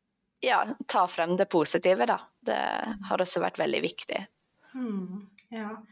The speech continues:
Speaker 2: For når du bruker meditasjonsøvelser, pusteøvelser og visualiseringer, så på en måte hjelper du i prosessen med å roe ned nervesystemet, ikke sant? Og koble
Speaker 1: Mm.
Speaker 2: det parasympatiske nervesystemet og,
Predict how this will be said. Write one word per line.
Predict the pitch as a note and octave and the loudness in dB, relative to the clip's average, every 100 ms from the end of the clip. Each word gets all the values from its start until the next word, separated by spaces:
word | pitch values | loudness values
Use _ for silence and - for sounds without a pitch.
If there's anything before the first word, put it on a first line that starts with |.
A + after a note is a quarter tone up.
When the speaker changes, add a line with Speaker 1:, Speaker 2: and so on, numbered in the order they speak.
| _ _ | _ _
Speaker 2:
For | A#3+ | -2
når | A#3+ | -2
du | A#3+ | 0
bruker | A#3 A#3+ G3+ - - G#3 G#3+ G#3 G#3 G#3+ | -2 -2 -4 -8 -6 -4 -4 -6 -4 -4
meditasjonsøvelser, | A3 G#3 G#3 A3 - F#3 F#3 F#3+ F#3 F#3+ G3 G3 | -4 -4 -6 -8 -6 -8 -6 -6 -6 -6 -8 -6
pusteøvelser | A3+ G#3+ - E3 E3+ - F#3 | -8 -8 -8 -8 -8 -8 -6
og | F#3+ | -6
visualiseringer, | G3 G3 G3+ G3 F3+ E3+ F3+ F#3+ | -8 -6 -6 -6 -8 -6 -6 -6
så | G#3 G3+ - _ _ _ - | -6 -8 -10 _ _ _ -10
på | G#3+ | -4
en | |
måte | G#3 F#3+ - F#3+ F#3+ F#3 F#3 - | -2 -2 -4 -4 -2 -2 -6 -8
hjelper | G#3 G#3 F3+ F3+ - _ - G3 | -4 -2 0 -2 -6 _ -6 -2
du | G#3 G#3 A3+ | -2 0 0
i | A3 G3 F#3+ | 0 -4 -4
prosessen | G#3+ - F#3+ - - G#3 G#3+ | -8 -6 -8 -8 -8 -6 -4
med | G3+ | -2
å | G3+ G#3 | -2 -2
roe | G#3+ G3 F3 F#3+ | -2 -2 -2 -2
ned | F#3+ F#3 F#3 | -2 -2 -2
nervesystemet, | G3 F#3+ E3+ E3+ F3 - F3 E3+ F#3 G3+ | -2 -4 -6 -8 -10 -12 -10 -6 -6 -6
ikke | |
sant? | - G3+ A3 G3+ | -6 -8 -8 -10
Og | - | -10
koble | G3+ A#3+ | 2 6
Speaker 1:
Mm. | G#3 F3 F#3+ | 8 8 6
Speaker 2:
det | G#3 | 2
parasympatiske | _ - - F3+ F3+ F3+ F3 - - F#3 F#3+ | _ -16 -14 -12 -14 -16 -16 -16 -10 -8 -8
nervesystemet | F#3+ F3 F3 - - F3 F3 F#3 F3+ | -8 -12 -14 -20 -18 -14 -10 -10 -10
og, | F3+ | -12